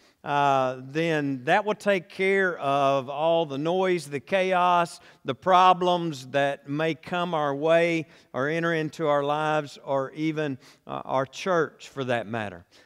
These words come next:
And I want to thank Kevin Puckett for reading us, uh, the passage of Scripture that we're gonna be looking at, uh,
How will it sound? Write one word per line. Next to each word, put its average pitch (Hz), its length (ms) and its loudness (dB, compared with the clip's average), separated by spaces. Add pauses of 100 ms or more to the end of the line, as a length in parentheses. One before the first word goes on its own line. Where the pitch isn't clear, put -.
(140)
And 135 160 -4
I 135 60 0
want 175 180 0
to 165 40 -4
thank 170 300 -4
Kevin 165 400 -2
Puckett 170 540 -2
for 143 380 -2
reading 165 520 -4
us, 151 480 -2 (300)
uh, 135 500 0
the 127 140 -12
passage 160 580 0
of 127 80 -8
Scripture 175 560 -2
that 147 160 -4
we're 147 120 -10
gonna 160 180 -2
be 151 120 -4
looking 156 440 -4
at, 147 320 -2 (320)
uh, 131 220 -4